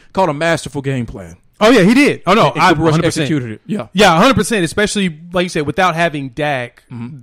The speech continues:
Speaker 2: this Cowboys team is very Dak-centric. We saw it at the beginning of the game,
Speaker 1: Yeah.
Speaker 2: and it kind of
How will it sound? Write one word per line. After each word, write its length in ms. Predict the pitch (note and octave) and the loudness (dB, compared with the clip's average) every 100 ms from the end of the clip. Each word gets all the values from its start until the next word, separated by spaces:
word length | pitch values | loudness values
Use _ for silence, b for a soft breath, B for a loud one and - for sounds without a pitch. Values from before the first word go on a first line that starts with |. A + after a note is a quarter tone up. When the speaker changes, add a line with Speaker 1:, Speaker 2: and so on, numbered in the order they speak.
| A#2 | -12
Speaker 2:
this 260 | C3 D#3 C#3 | -6 -6 -8
Cowboys 720 | - D#3 D#3 D#3+ C#3+ C#3+ - | -10 -2 0 0 0 -6 -6
team 260 | D3 C3+ | -8 -8
is 80 | B2+ | -8
very 240 | A2 C#3+ B2+ | -4 -4 -4
Dak-centric. 840 | C3+ A#2 - - C#3 - F3 E3 | -6 -10 -12 -10 -8 -4 -6 -6
We 60 | |
saw 160 | C#3+ E3 | -6 -4
it 60 | D3 | -4
at 80 | |
the 40 | D3 | -6
beginning 260 | B2+ D3 E3 | -8 -6 -4
of 40 | |
the 60 | D#3+ | -4
game, 320 | F3+ F3 F3 | -4 -4 -6
Speaker 1:
Yeah. 160 | - B2 | -6 -8
Speaker 2:
and 120 | - D3 | -6 -8
it 20 | |
kind 240 | F#3+ G3 | -4 0
of 380 | F#3 F3 D3+ _ | 0 0 -4 _